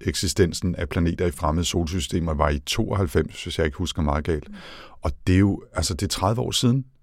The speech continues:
og, og nu har vi allerede, øh, lokaliseret fem tusind, og mange af dem jo i en,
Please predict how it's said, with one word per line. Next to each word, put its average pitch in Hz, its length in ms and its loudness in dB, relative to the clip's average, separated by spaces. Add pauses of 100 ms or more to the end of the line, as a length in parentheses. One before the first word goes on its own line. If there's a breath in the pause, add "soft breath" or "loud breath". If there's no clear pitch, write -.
(140)
og, 95 220 4
og 98 100 4
nu 104 80 8
har 101 80 6
vi 95 80 6
allerede, 92 520 8
øh, 90 160 6
lokaliseret 87 640 4
fem - 300 2
tusind, 104 420 0
og 80 120 0
mange 82 300 4
af 85 80 6
dem 101 100 2
jo 92 160 4
i 87 40 4
en, 87 120 0